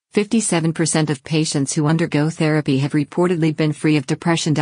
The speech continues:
Lighthouse Emotional Wellness offers mental health counseling for a range of mental issues including depression,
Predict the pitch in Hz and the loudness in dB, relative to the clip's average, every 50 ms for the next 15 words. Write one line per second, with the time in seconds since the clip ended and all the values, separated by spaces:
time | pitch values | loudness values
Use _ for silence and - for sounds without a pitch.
0 | 143 143 - - 151 151 160 151 139 127 123 - 151 147 147 151 165 156 - 160 | 0 -2 -2 -2 0 0 0 0 0 -2 -2 0 0 0 2 2 0 0 0 0
1 | 156 151 143 151 151 160 160 156 147 143 - - 143 135 135 135 143 139 - - | 0 0 0 0 0 2 2 0 0 0 0 -2 -2 -2 0 0 -2 -2 0 0
2 | 160 160 165 - 175 160 170 160 151 - - - 165 156 156 156 - 151 143 139 | 0 0 0 0 0 0 0 0 0 -2 -4 -2 -2 0 0 -2 0 0 0 0
3 | 139 131 - - 143 139 139 151 156 151 156 151 - 147 135 156 151 156 151 151 | 0 0 -2 -2 0 0 2 2 2 2 2 0 0 0 0 0 0 0 0 -2
4 | 143 - 143 147 - - 156 135 - 151 147 - - - 165 160 160 160 143 156 | -2 -2 -2 -2 0 0 -2 0 0 0 -2 -2 -2 -2 0 0 0 0 0 -2
5 | - - 180 160 165 - - 135 131 131 131 135 | -2 -2 -2 0 0 0 0 -2 -2 -2 -4 -6